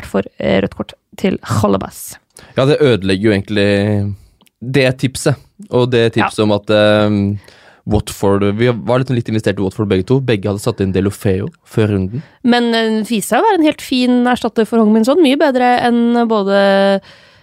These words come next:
Speaker 1: for eksempel Paul Pogba, da.
Speaker 2: Herlighet.
Speaker 1: Som jo var
Speaker 2: Manchester
Speaker 1: en,
Speaker 2: United.
Speaker 1: eh, en kandidat for mange, eh, og
Speaker 2: Tenk det! Her har vi sittet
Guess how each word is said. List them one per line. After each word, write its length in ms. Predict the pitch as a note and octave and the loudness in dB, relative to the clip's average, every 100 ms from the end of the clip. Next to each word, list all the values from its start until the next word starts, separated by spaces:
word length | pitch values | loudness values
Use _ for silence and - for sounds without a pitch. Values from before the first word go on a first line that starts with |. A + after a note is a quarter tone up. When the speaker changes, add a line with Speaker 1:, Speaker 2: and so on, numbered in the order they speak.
| _ _ | _ _
Speaker 1:
for 100 | D4 | 0
eksempel 380 | C#4+ D#4 C#4 C#4 | 2 0 0 2
Paul 140 | D#4 | 2
Pogba, 260 | D4+ C4+ C#4+ | 2 2 2
da. 120 | F#4 A4 - - | 0 -2 -10 -4
Speaker 2:
Herlighet. 600 | A#2+ A#2 - B2+ - - | -4 -4 -10 -14 -14 -16
Speaker 1:
Som 260 | - - C#4+ | -8 -2 2
jo 100 | C#4+ C#4 | 2 4
var 160 | B3+ A#3 | 2 2
Speaker 2:
Manchester 80 | A#3+ | 0
Speaker 1:
en, 80 | B3 | 0
Speaker 2:
United. 180 | B3 B3+ | 0 0
Speaker 1:
eh, 1120 | B3 B3 B3 A#3+ A#3+ A#3+ A#3+ A#3+ A#3+ C3 - | 0 2 2 2 0 0 0 0 -2 -2 -4
en 240 | A#3 A#3 A#3 | -2 0 0
kandidat 380 | A#3+ A#3+ A3+ G#3 | -2 0 0 -2
for 80 | |
mange, 300 | A#3 G#3+ G3+ | -2 0 2
eh, 680 | C4+ F#4+ D#4+ C4+ B3+ B3+ B3 B3+ _ _ _ _ - - | 0 -2 -2 0 0 0 -2 -6 _ _ _ _ -12 -2
og 180 | B3+ A#3+ | 2 4
Speaker 2:
Tenk 260 | F3+ A3 | 4 2
det! 200 | - A#3+ - _ _ - | 2 0 -2 _ _ 2
Her 60 | |
har 40 | F3 | 4
vi 60 | G#3+ | 4
sittet 600 | - G#3 - D3+ D#3+ | 0 -6 0 2 2